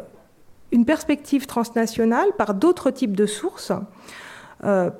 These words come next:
permet, me semble-t-il, de, euh, de voir que les migrants qui franchissent les frontières se dé-, ne, ne correspondent pas nécessairement à cette vision étatisée du phénomène migratoire. Parce que,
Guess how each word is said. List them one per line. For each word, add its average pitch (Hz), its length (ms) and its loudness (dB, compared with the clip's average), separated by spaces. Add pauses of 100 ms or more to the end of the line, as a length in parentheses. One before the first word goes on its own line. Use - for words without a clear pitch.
(140)
permet, 294 500 4 (360)
me 254 180 4
semble-t-il, 277 880 2
de, 233 120 2
euh, 196 760 2 (520)
de 233 160 2
voir 294 420 2
que 277 80 2
les 247 140 4
migrants 302 340 2
qui 277 140 0
franchissent - 600 0
les 220 100 4
frontières 220 840 0 (600)
se - 140 2
dé-, 269 180 4 (480)
ne, 269 340 4
ne 254 140 6
correspondent 320 560 0
pas 285 140 4
nécessairement 285 520 2
à 262 60 2
cette 220 200 0
vision 254 440 2
étatisée 302 840 4
du 226 80 -2
phénomène 226 500 2
migratoire. 196 640 0
Parce 190 240 -6
que, 262 200 2